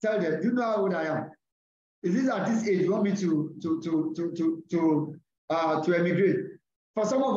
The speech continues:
us, we simply say, "If we are taking that decision like some fifteen, twenty, twenty-five years ago,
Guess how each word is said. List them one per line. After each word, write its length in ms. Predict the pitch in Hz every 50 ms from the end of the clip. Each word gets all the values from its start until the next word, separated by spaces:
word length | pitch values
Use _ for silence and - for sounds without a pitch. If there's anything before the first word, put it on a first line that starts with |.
| 233
us, 80 | 226 190
we 120 | 202 190
simply 320 | - - 254 254 233 277 226
say, 160 | 190 226 247
"If 100 | 320 320
we 60 | 302
are 120 | 254 202 -
taking 200 | 240 226 233 226
that 160 | 226 220 196
decision 240 | 196 185 226 226 214
like 200 | 190 180 180 -
some 360 | 185 175 160 156 151 151 -
fifteen, 360 | 226 - - - 254 233 202
twenty, 240 | - 226 226 226 -
twenty-five 360 | 208 196 185 180 208 208 196
years 180 | 190 190 185 180
ago, 300 | 165 160 160 143 -